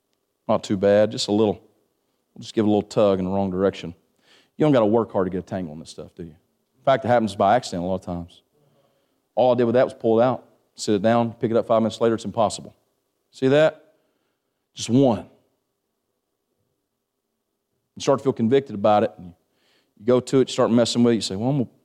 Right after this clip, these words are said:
maybe if I pull a little this way or pull a little that way and be careful." I, I know I've gotten away in my music. I've been listening to stuff that don't glorify God. It glorifies sin.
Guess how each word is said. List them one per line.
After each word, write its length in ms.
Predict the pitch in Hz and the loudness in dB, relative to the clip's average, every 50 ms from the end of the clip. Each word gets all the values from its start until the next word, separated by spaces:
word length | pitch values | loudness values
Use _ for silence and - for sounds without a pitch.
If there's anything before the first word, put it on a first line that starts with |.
| _ _ | _ _
maybe 200 | 127 135 143 139 | -4 -2 -2 -2
if 80 | 123 135 | 0 -2
I 40 | 110 | -4
pull 240 | - - 139 127 | -4 -2 0 0
a 60 | 123 117 | 2 2
little 180 | 117 113 113 | 2 0 0
this 200 | 117 123 - - | 0 -2 -2 -2
way 240 | - 123 123 123 120 | 0 2 2 4 4
or 140 | 104 95 113 - _ _ _ _ _ _ _ _ _ | 2 0 -2 -8 _ _ _ _ _ _ _ _ _
pull 140 | - 143 135 | 0 0 2
a 60 | 127 | 2
little 140 | 127 123 110 | 2 2 4
that 220 | 113 120 131 - | 4 4 4 4
way 320 | 107 123 131 127 127 127 113 | 4 4 4 4 4 4 2
and 380 | 92 90 92 - - 123 113 | 0 -4 -8 -18 -20 -20 -12
be 100 | 110 113 | -12 -12
careful." 600 | 107 - - 131 127 120 - 127 120 120 120 - _ _ _ _ _ _ _ _ _ _ _ _ _ _ _ _ _ _ _ _ _ _ _ _ _ _ _ - | -8 -2 0 0 0 2 2 0 0 0 0 -4 _ _ _ _ _ _ _ _ _ _ _ _ _ _ _ _ _ _ _ _ _ _ _ _ _ _ _ -6
I, 100 | - 120 120 - | -4 -2 0 2
I 80 | 127 | 2
know 140 | 143 170 175 | 4 4 4
I've 80 | 165 151 | 4 4
gotten 180 | 170 160 147 | 2 2 2
away 180 | 139 139 156 156 | 2 4 4 4
in 80 | 151 | 4
my 80 | 139 131 | 4 4
music. 360 | 131 135 143 143 123 127 120 | 4 4 4 4 2 0 0
I've 100 | 127 117 | 0 2
been 140 | 117 117 117 | 2 2 2
listening 260 | 131 135 - - 120 | 2 0 0 -2 -6
to 60 | - | -4
stuff 180 | - 127 113 - | -2 -2 -2 -2
that 60 | 117 | -2
don't 160 | 110 117 113 | -4 -4 -2
glorify 380 | 104 110 110 107 98 - 107 101 | 0 0 -2 -2 0 0 -2 -2
God. 360 | 98 101 107 104 101 98 95 | 0 0 0 2 2 2 0
It 80 | - - | -2 -6
glorifies 460 | 107 107 107 101 - 110 98 92 - | -4 -4 -4 -2 -2 -2 -2 -2 -4
sin. 420 | - - 117 110 104 98 90 90 | -8 -8 -8 -6 -6 -6 -8 -10